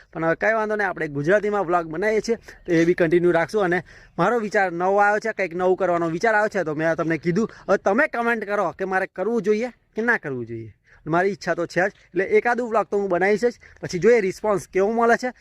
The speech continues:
પછી જો જે રીતે રિસ્પોન્સ મળશે એ રીતે આપણે વીડિયો બનાવીશું મારા કલેજાઓ. તો હાલો ઘરે જઈએ. આ શું લાવ્યો માહિર?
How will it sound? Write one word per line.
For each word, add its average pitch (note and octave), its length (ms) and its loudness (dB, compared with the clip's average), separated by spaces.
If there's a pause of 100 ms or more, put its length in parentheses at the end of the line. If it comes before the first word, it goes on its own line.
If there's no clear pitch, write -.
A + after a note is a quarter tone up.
(200)
પછી D#3 140 0
જો F#3 300 0 (320)
જે G#3+ 160 4
રીતે B3 220 0
રિસ્પોન્સ F3+ 360 -2
મળશે F#3+ 260 0
એ - 220 -4
રીતે F3 180 -2
આપણે E3 260 -2 (180)
વીડિયો F#3+ 240 0 (200)
બનાવીશું B3 340 0
મારા F#3 200 0
કલેજાઓ. C#3+ 480 -2
તો E3 120 -6
હાલો A#3 260 0 (140)
ઘરે F3+ 240 0 (160)
જઈએ. B2+ 440 -2 (440)
આ G3+ 80 0
શું A#3 140 0
લાવ્યો E3 240 4
માહિર? C3 300 -2